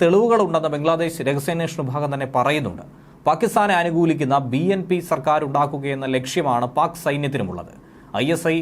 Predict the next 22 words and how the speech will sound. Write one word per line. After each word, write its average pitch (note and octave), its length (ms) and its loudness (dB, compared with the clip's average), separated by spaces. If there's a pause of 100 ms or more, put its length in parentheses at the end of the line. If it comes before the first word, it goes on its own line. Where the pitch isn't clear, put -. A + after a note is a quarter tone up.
(120)
അതിനുവേണ്ട D3 380 -2 (120)
എല്ലാ D#3 220 2 (160)
സഹായങ്ങളും D#3 600 0 (380)
കൈയും D#3+ 380 2
മെയ്യും E3+ 260 2 (140)
മറന്നുകൊണ്ട് C3+ 460 0 (200)
പ്രവർത്തിച്ചു C#3+ 480 -4 (100)
എന്ന് B2+ 140 -2
വേണം A#2 240 -2
മനസ്സിലാക്കാൻ. G2 480 -6 (420)
വിദ്യാർത്ഥി E3 520 0
പ്രക്ഷോഭത്തിലൂടെ, E3 720 0 (320)
ഒരു D#3+ 100 2 (100)
സംവരണ F3 320 2 (100)
വിഷയത്തിലൂടെ D#3 580 0 (280)
അത് C#3+ 80 4 (100)
ആളിക്കത്തിക്കാനായി D#3 880 0 (260)
കൃത്യമായി D3+ 560 2 (200)
ഐ - 20 0 (100)
എസ് D3 160 -6
ഐക്ക് C3 260 -4
സാധിച്ചിട്ടുണ്ട്. G#2+ 560 -4